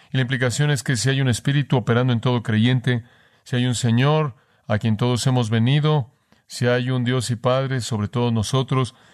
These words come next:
entonces si algo es verdad de la iglesia es que debe mantener su unidad. Somos un cuerpo, un cuerpo. No a expensas de la verdad y no a expensas de la iniquidad.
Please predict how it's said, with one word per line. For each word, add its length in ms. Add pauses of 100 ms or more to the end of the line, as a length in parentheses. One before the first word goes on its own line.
(160)
entonces 540
si 120
algo 220
es 80
verdad 360
de 120
la 80
iglesia 640 (200)
es 180
que 140
debe 260
mantener 500
su 120
unidad. 420 (260)
Somos 480
un 160
cuerpo, 580 (540)
un 180
cuerpo. 500 (1120)
No 600 (140)
a 120
expensas 1000 (140)
de 140
la 120
verdad 600 (600)
y 140
no 320
a 60
expensas 680
de 120
la 140
iniquidad. 680